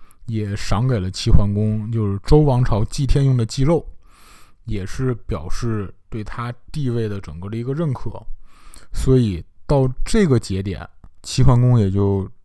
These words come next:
真正的成为了，呃，春秋五霸的第一个霸主。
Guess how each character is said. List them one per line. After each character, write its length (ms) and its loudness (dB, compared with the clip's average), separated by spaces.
真 260 2
正 240 2
的 140 -2
成 280 0
为 180 -6
了， 160 -6
呃， 220 -2
春 240 2
秋 160 4
五 160 -2
霸 200 -4
的 200 -8
第 180 -8
一 80 0
个 80 2
霸 180 2
主。 200 -6